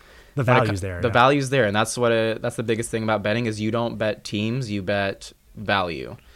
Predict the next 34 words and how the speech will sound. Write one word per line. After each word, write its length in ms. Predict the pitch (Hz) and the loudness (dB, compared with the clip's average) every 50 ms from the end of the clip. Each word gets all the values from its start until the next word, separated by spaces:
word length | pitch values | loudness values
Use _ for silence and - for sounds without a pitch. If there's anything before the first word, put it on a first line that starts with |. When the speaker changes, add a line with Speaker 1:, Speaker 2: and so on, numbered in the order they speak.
| - - _ - - _ _ _ _ _ _ _ _ - - - | -20 -20 _ -20 -20 _ _ _ _ _ _ _ _ -20 -18 -8
Speaker 1:
I 140 | - 104 104 | -4 0 2
like 140 | 113 123 113 | 2 2 2
it. 60 | 98 | 0
Speaker 2:
And 120 | 98 98 104 | -2 -4 -6
Speaker 1:
That's 140 | - - - | -8 -10 -8
well 120 | 107 104 | -6 -6
said. 300 | 92 - 98 90 85 92 - - | -6 -6 -6 -8 -8 -10 -12 -10
Speaker 2:
Yeah. 280 | - 107 98 82 - - - - _ _ _ - - - | -4 -2 -2 -2 -2 -4 -10 -16 _ _ _ -20 -14 -8
Speaker 1:
Let's, 260 | - 127 127 - - | -6 -6 -4 0 2
uh, 220 | 180 165 156 143 135 | 4 6 6 6 4
okay, 160 | 135 - 151 123 | 4 4 4 4
let's 100 | 139 - | 4 2
power 300 | - - 139 147 165 165 | 2 4 6 6 6 6
through 220 | 156 - 135 135 | 6 4 2 2
some 380 | 131 - 139 127 123 120 113 - _ | 2 2 2 2 2 0 -2 -4 _
player, 440 | - - 113 117 120 113 107 101 - _ _ - - | -6 -4 -2 0 2 2 2 0 -2 _ _ -8 -4
player 200 | 127 120 120 110 | 0 0 0 0
props 320 | - 107 101 92 - - | 0 0 -2 -2 -4 -6
here. 240 | - 104 92 87 - - | -6 -6 -6 -8 -8 -8
I'm 60 | - 123 | -4 -2
gonna 120 | 127 127 | 0 0
give 120 | 113 127 | 2 2
you 60 | 139 135 | 2 2
some, 180 | - 160 147 | 2 2 2
uh, 420 | 131 123 131 - 139 139 139 143 143 | 2 2 0 0 -2 -2 -2 0 2
let's 160 | 156 160 131 | 2 2 4
go 140 | - 180 180 | 4 4 4
through 120 | - 175 170 | 6 6 6
all 60 | 151 | 6
the 60 | 147 139 | 6 6
major 280 | 123 123 120 117 123 117 | 4 2 4 4 4 4
awards, 480 | 110 107 107 107 107 110 113 107 - _ - - _ - - _ - _ - | 4 4 4 4 2 2 0 -2 -6 _ -20 -20 _ -20 -20 _ -14 _ -4
and, 360 | 120 107 104 104 101 98 101 | -2 -2 0 -2 -2 -2 -2
um, 480 | 104 98 98 95 95 92 92 90 87 90 | -2 -2 0 0 -2 -2 -4 -6 -8 -10